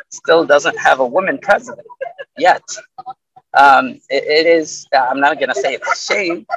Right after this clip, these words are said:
but it, it, I think we're getting there, and we're getting there slowly. Uh, to, to, to close, uh, Doctor, um, your, your question about the women being represented,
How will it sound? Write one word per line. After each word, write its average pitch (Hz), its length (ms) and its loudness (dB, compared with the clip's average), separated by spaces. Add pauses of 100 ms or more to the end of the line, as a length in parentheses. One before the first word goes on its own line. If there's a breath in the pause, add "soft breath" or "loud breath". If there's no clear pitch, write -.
(340)
but 143 260 2
it, 143 340 0
it, 143 120 0 (100)
I 151 80 2
think - 240 -8
we're 147 140 -4
getting 165 420 0
there, 113 280 -4 (320)
and 123 100 -10
we're 120 160 -6
getting 135 240 -2
there 120 180 -2
slowly. 139 640 -4 (880)
Uh, 123 340 4 (440)
to, 147 220 -6
to, 143 400 -8 (120)
to 147 180 -8
close, 175 560 2
uh, 131 280 4
Doctor, 147 480 0 (960)
um, 123 460 2 (200)
your, 147 260 -2
your 151 160 -2
question 151 420 -6
about 123 420 -4 (340)
the 131 100 -4
women 170 400 -6
being 151 240 -10
represented, 139 560 -6